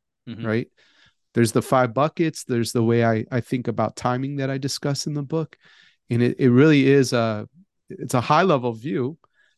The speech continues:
Speaker 2: uh, but man, does it give you direction. So yeah, s-,
Speaker 1: Absolutely.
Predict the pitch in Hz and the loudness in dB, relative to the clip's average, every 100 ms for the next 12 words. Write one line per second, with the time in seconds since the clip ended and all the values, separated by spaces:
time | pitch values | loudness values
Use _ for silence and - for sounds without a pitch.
0 | - 123 117 113 107 95 113 131 135 110 | -8 -4 0 0 -2 -2 0 2 2 0
1 | 101 110 113 104 101 104 104 107 - 98 | -4 -4 -4 -4 -6 -6 -6 -8 -12 -12
2 | 101 - 101 98 _ _ _ _ _ 110 | -10 -8 -10 -10 _ _ _ _ _ -6
3 | 101 110 107 - 98 | -6 -8 -8 -8 -10